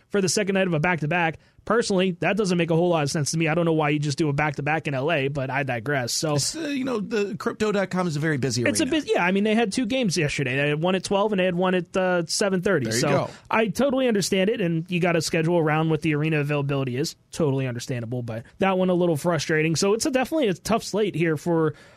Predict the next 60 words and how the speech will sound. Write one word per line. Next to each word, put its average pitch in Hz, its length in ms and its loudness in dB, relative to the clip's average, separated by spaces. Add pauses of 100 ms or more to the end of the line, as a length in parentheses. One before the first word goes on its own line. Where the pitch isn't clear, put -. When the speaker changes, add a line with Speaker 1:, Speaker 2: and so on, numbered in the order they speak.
(160)
Speaker 1:
the 175 120 2
Hornets. 175 380 2
Before 196 280 0
the 190 60 2
season 196 340 0
started, 180 300 2
we 160 80 0
didn't 175 140 0
know 175 100 0
about 170 240 0
those 143 220 -2
two 180 260 -2
in-season 196 460 0
tournament 196 380 0
games 180 280 0
and 160 80 0
what 165 140 0
that 147 200 0
week 165 260 0
was 151 120 -2
going 160 220 0
to 147 40 0
look 160 200 0
like 147 160 -2
here 165 160 0
upcoming 160 340 -2
for 147 140 -2
the 131 80 -2
Hornets. 160 420 0 (160)
So 196 220 2
before 190 420 2
we 170 280 2
knew 185 200 2
what 175 140 0
the 147 80 -6
schedule 170 320 0
was, 147 160 2
I 175 80 2
had 220 180 0
Charlotte 180 240 0
going 160 220 0
four 180 220 0
and 147 100 0
seven 147 480 -2
in 180 160 2
the 170 80 2
month 160 240 0
of 151 60 -2
December. 143 420 0
Now 160 200 2
that 180 80 2
we 170 120 0
know 170 260 2
what 160 200 0
the 160 80 -2
schedule 170 300 2
looks 175 200 0
like 160 140 0
next 180 220 0
week, 208 200 -2